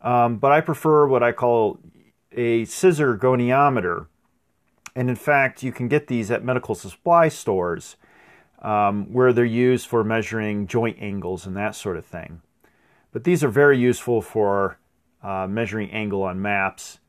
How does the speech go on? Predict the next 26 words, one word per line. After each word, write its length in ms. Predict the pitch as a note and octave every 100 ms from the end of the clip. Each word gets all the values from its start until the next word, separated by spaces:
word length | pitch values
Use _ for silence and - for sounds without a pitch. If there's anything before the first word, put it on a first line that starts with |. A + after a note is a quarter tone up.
| _ _ _ -
and 600 | A2 G2+ G2 G2 F#2+ E2+
plot 280 | - A#2 A2
strike 300 | - A#2+ G#2
and 100 | G#2
dip 200 | F#2+ F#2+
symbols 520 | - G2+ F#2 F#2 E2+ -
or 180 | G#2 F#2+
trend 260 | - G2+ F2
and 100 | E2
plunge 280 | G2 F2+
symbols. 520 | E2+ F2+ E2 D#2 - _ _ _ _ _ _ _ _ _ -
Okay, 320 | G#3 G#3+ F3+
so 220 | B2+ - D#3
here's 260 | A3 A#3
the 160 | F#3+ F#3+ F3
eight 160 | E3
examples 800 | D#3+ A#2+ C#3 C#3+ A2+ G2+ G2+ - _ -
of 420 | C3+ B2+ A#2+ G#2
structural 560 | - - D#3 - E3 C#3
measurements. 840 | B2+ A#2+ A2 G#2+ B2 E3+ - - -
We 100 | B2+
can 160 | C3 B2+
see 200 | - D3
we 140 | C3
have 240 | B2+ A2+
bedding, 420 | G2 A#2 D3 G#3